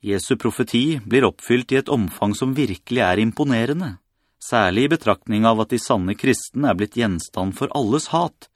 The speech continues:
slik Jesus også forutsa. Lukas tjueén sytten.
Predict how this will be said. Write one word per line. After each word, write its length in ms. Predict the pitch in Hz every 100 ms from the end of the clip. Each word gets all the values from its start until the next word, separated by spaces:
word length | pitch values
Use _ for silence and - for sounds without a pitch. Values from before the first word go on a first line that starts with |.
| _ -
slik 300 | - 113 107
Jesus 320 | 98 - 123
også 320 | - 101 - 180
forutsa. 480 | 98 92 - 95 82 - _ _ _ _ _ _ _ _ _ -
Lukas 600 | 101 - 160 170 - -
tjueén 560 | - 139 135 104 120 117
sytten. 460 | - 110 - 87